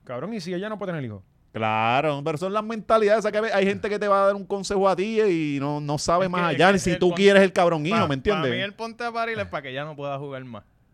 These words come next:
Speaker 3: Como que es, es
Speaker 1: Digo,
Speaker 2: No,
Speaker 1: pero
Speaker 2: no,
Speaker 3: viene de,
Speaker 2: no,
Speaker 3: de
Speaker 2: pues si no va a jugar más, ya mismo.
Speaker 1: Serena no tiene hijos.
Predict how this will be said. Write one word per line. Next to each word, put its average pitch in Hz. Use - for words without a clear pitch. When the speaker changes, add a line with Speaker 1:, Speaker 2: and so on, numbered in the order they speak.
Speaker 3:
Como 117
que 123
es, 120
es 147
Speaker 1:
Digo, 123
Speaker 2:
No, 214
Speaker 1:
pero 165
Speaker 2:
no, 156
Speaker 3:
viene 208
de, -
Speaker 2:
no, 175
Speaker 3:
de 160
Speaker 2:
pues 160
si 196
no 175
va 151
a 135
jugar 190
más, 320
ya 127
mismo. 170
Speaker 1:
Serena 139
no 208
tiene 185
hijos. 113